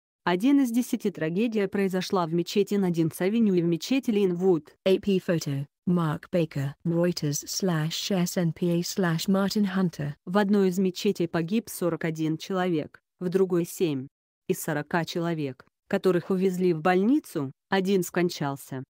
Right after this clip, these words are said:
Speaker 1: Два из десяти. В одной из мечетей погиб сорок один человек, в другой семь. Из сорока человек, которых увезли в больницу,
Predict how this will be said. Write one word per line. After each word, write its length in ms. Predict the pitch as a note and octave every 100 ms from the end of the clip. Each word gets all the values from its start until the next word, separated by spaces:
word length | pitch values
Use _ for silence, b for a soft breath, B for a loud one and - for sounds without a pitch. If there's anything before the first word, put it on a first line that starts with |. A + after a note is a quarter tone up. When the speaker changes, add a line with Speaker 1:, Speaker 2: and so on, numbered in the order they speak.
| _ _ -
Speaker 1:
Два 280 | F3 F3+ F3
из 120 | E3
десяти. 440 | F#3+ - F#3+ A3+
В 60 | G3+
одной 280 | G3+ G3+ F#3
из 100 | F#3+
мечетей 480 | F#3 - G3 F3+
погиб 420 | E3+ E3 E3 A3+ -
сорок 360 | - E3+ D#3
один 320 | E3 D#3+ D#3
человек, 640 | D#3+ G3+ F#3 F#3 D3 - - _ -
в 100 | F3+
другой 360 | F#3 F#3 E3+
семь. 440 | E3+ - D#3+ C3 C#3+ _ _ _
Из 140 | F#3 -
сорока 440 | E3 D3 - E3+
человек, 600 | - E3+ E3+ D#3 C3 - _ _ -
которых 420 | G3 F#3 F3 -
увезли 420 | F#3 F#3+ F3+ F3+
в 80 | D#3
больницу, 720 | F3+ F#3 A#3 D4+ - D3